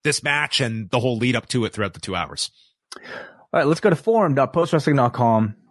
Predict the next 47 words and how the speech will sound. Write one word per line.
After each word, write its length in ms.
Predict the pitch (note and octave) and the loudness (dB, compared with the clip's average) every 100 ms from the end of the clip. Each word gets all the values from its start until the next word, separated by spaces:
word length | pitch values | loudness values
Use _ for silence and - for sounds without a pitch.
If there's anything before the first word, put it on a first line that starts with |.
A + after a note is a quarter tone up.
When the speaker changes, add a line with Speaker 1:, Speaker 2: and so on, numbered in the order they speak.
| _ _ _ _ _ | _ _ _ _ _
Speaker 2:
you 60 | A#2+ | -2
wanna 120 | C3 | 0
start 220 | C3+ C#3 | 0 -2
us 100 | C3 | 0
off, 140 | D3+ | -2
John? 180 | - D#3 D#3 - _ _ _ _ _ _ | -2 -6 -8 -16 _ _ _ _ _ _
Speaker 1:
Peter 220 | G3+ C4 | 0 0
Forsberg 640 | - A3 C4+ A#3+ D#3 A#2+ F2 | 0 0 0 0 0 -2 -2
himself, 680 | D3 C#3+ E3+ G3 A2 - - - | -2 0 0 0 -2 -10 -16 -6
uh, 500 | A#2+ A2+ A2+ A2 G#2+ - - | -2 0 0 0 -2 -6 -6
from 140 | A2 | -6
Colorado. 640 | A2 C3 C3 C3+ D3+ E2+ - - | 0 2 4 2 2 -2 -10 -10
Uh, 280 | G#2+ A2 A2+ | -4 -2 -2
"Is 140 | E3+ D#3 | 0 0
it 100 | C#3+ | 0
just 180 | A3+ | 0
me, 200 | E3+ F#3+ | 2 2
or 100 | A3 | 2
is 100 | E3 | 2
Adam 280 | C#3+ E3 E3+ | 2 2 0
Cole 420 | - D#3 D#3+ E3 - | 0 2 2 0 -6
skinnier 540 | - - - E3 G#3 G#3+ | -2 0 2 0 2 0
and 180 | - C#3 | 0 -2
smaller 460 | - C3+ C#3+ F3+ | 0 2 2 2
than 160 | C#3+ A#2+ | 0 0
ever? 260 | C3 G#2 - _ - - | -2 -2 -10 _ -20 -8
It's 200 | A#2 - | -6 -2
comical. 500 | D3+ G#3+ G#3+ B2 G2 | 0 2 0 -2 -4
He's 180 | A#2 | -4
billed 280 | G#2+ D3 E3 | -2 0 0
as 80 | A#2+ | 0
six 260 | - F#3+ - | 0 -2 -2
feet 260 | D3 F3 - | -2 -2 -2
and 120 | C3 | -6
plays 280 | - D3+ B2 | -4 -4 -4
a 40 | |
badass 480 | F#2+ C3+ D3+ D3 - | -2 0 2 0 -2
character. 480 | B2 C3+ B2+ D#2 - _ - | -4 -4 -6 -12 -18 _ -8
He's 160 | C3 | -6
talented, 500 | - E3+ G#3+ - G#2 F#2+ _ | 0 2 2 -2 -8 -10 _
but 80 | C3 | -6
why 180 | A#2+ D#3+ | 0 2
does 160 | G#3+ D#3+ | 2 0
he 80 | |
not 220 | D3+ C#3 F3+ | 2 2 0
at 100 | C#3+ | 0
least 380 | D3 D#3 - | -2 -2 -4